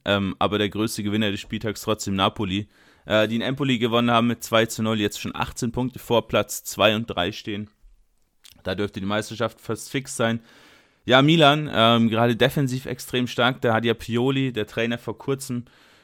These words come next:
ähm, auf eine Dreierkette umgestellt, wurde da auch recht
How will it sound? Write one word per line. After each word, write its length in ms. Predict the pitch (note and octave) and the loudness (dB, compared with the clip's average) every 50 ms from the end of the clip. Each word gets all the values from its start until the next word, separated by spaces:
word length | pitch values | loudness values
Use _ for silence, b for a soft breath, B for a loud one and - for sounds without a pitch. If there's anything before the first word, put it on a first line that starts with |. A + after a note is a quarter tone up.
| b b b | b b b
ähm, 320 | - G#2 G#2+ G#2+ G#2 G#2 | 2 2 4 4 4 2
auf 160 | - - - A#2 | 0 -2 -2 -2
eine 80 | A2 | -4
Dreierkette 580 | F#2 G#2 F#2+ A#2+ D#3 F3 D#3 - B2 G2 - D2+ | -2 2 4 4 4 4 2 -2 -6 -4 -4 -4
umgestellt, 480 | F2+ G#2+ G#2+ G2 - - A2 A2 A2 | -2 -2 -4 -4 -2 0 -2 -2 0
wurde 160 | G#2 A2 A2 A2 | 0 -2 -2 0
da 140 | G#2 G#2 | 2 2
auch 180 | G2 G#2+ - - | 2 2 2 -2
recht 220 | B2 A#2+ - _ | -6 -6 -6 _